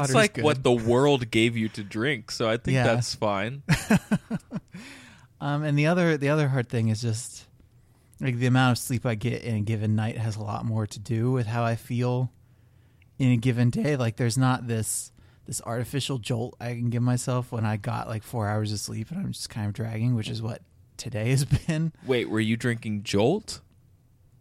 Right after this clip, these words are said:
Speaker 1: No, no, I was drinking Diet
Speaker 2: 'Cause
Speaker 1: Coke. I
Speaker 2: that's,
Speaker 1: just said,
Speaker 2: 'cause,
Speaker 1: I already
Speaker 2: 'cause that's
Speaker 1: said.
Speaker 2: the source of all caffeine is Jolt.
Speaker 1: <laughs>
Speaker 2: If I remember
Speaker 1: It's not,
Speaker 2: anything from middle
Speaker 1: they don't
Speaker 2: school.
Speaker 1: even, <laughs> they don't even, it's,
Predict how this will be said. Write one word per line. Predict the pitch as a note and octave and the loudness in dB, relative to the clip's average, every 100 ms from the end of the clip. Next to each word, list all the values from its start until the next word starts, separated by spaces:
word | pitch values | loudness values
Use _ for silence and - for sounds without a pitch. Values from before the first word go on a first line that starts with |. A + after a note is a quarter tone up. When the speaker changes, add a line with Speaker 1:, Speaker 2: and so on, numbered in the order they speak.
| _ _ _ - | _ _ _ -2
Speaker 1:
No, | D#3+ E3+ C#3 B2+ | 4 6 6 2
no, | C3+ C#3 G#2+ G2+ G2+ - | 0 0 0 -2 -8 -8
I | B2 | -10
was | - | -6
drinking | C3+ C3+ | -6 -4
Diet | C3+ C3+ | -4 0
Speaker 2:
'Cause | B2 | 2
Speaker 1:
Coke. | B2 | 2
I | A2+ C3 C#3 | 0 2 2
Speaker 2:
that's, | B2+ | 2
Speaker 1:
just | C#3+ | -2
said, | - E3 A2 | -2 0 0
Speaker 2:
'cause, | G2 | -2
Speaker 1:
I | D3+ | -4
already | E3+ | 0
Speaker 2:
'cause | A2 | 0
that's | B2+ F3 D3+ A#2+ | 4 2 2 0
Speaker 1:
said. | |
Speaker 2:
the | A2 | 0
source | G#2 D3+ C3 A2+ | 0 2 2 0
of | G2+ | 0
all | A2 C#3+ B2 | 2 2 2
caffeine | F#2+ F#2 F#2+ F2 | -4 -6 -6 -6
is | D2+ G#2 | -6 -8
Jolt. | - F#2+ F#2 G1+ - - _ | -4 -2 0 -2 -10 -20 _
Speaker 1:
<laughs> | _ - | _ -14
Speaker 2:
If | - - - - _ _ _ _ _ _ _ - | -14 -16 -20 -20 _ _ _ _ _ _ _ -4
I | A2+ | -2
remember | G2 F#2 F#2 F#2+ - | -2 -4 -6 -2 0
Speaker 1:
It's | G2 | 0
not, | G2+ | -2
Speaker 2:
anything | - F#2+ F#2+ A2 - - | 0 -2 -4 -8 -14 -4
from | A#2 G#2+ | -2 0
middle | G#2+ G#2+ | 2 2
Speaker 1:
they | D#3+ | 2
don't | F3 | 2
Speaker 2:
school. | - A#2+ | 4 4
Speaker 1:
even, | D#3+ - - - _ _ _ _ _ - _ _ G#3+ | 2 -2 -10 -18 _ _ _ _ _ -20 _ _ -12
<laughs> | - B3 - - C4 D4 B3 D3 | -10 -12 -14 -12 -12 -12 -12 -6
they | D#3 | -2
don't | E3 G3+ | 0 0
even, | F#3+ F#3+ F3 E3 | 0 0 -2 -2
it's, | - D3+ - | -6 -8 -8